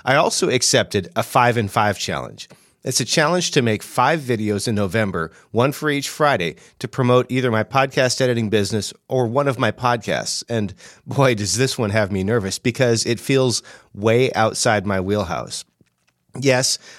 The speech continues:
I've made videos before. In fact, I shared one in this show yesterday, but it feels different to make one for the purpose of promoting myself and what I can do. And I'd like to tell you about the first one that I made.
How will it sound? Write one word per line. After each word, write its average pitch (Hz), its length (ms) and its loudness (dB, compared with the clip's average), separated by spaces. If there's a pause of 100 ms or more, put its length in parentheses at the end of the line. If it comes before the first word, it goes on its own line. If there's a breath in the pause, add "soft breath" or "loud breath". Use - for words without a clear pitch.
(100)
I've 156 240 0
made 139 200 0
videos 101 460 -2
before. 92 440 -6
In 123 180 -10
fact, 139 260 2
I 135 100 -2
shared 147 340 -2
one 127 160 0
in 123 160 -2
this - 420 -2
show 117 280 2
yesterday, 110 580 -2 (360 loud breath)
but 151 200 2
it 143 160 0
feels 170 480 0
different 107 600 -2
to 143 120 -2
make 139 240 0
one 127 180 0
for 120 140 -4
the 107 100 -2
purpose 131 420 -2
of 113 140 -4
promoting 123 460 2
myself 87 500 -2
and 101 120 -4
what 110 140 0
I 101 80 0
can 98 200 -4
do. 98 260 0 (380 loud breath)
And 143 80 0
I'd 147 100 2
like 185 120 2
to 139 80 -4
tell 143 160 0
you 117 120 4
about 107 300 0
the - 60 -8
first - 360 -2
one 104 140 0
that 92 100 -2
I 82 120 0
made. 85 320 -2